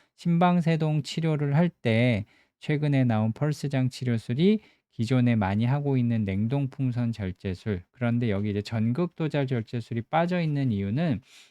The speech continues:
전극 도자 절제술에 대한 데이터는 워낙 많습니다. 그리고 기존의 냉동 풍선과 비교했을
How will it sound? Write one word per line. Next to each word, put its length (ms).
전극 400
도자 300
절제술에 600
대한 240
데이터는 500
워낙 340
많습니다. 840
그리고 580
기존의 460
냉동 440
풍선과 800
비교했을 600